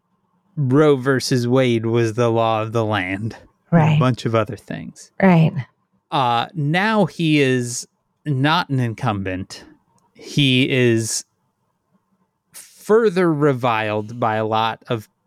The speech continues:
Speaker 1: of the same people that reviled him before.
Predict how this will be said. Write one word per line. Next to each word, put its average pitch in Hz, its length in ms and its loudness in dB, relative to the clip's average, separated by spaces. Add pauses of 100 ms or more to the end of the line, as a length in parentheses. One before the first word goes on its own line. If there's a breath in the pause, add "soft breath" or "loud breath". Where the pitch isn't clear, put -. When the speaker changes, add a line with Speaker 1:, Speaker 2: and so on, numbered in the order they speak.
(200)
Speaker 1:
of 120 260 -2
the 120 80 0
same 160 360 2
people 131 420 2
that 120 200 0
reviled 110 480 0
him 104 180 -2
before. 98 540 -2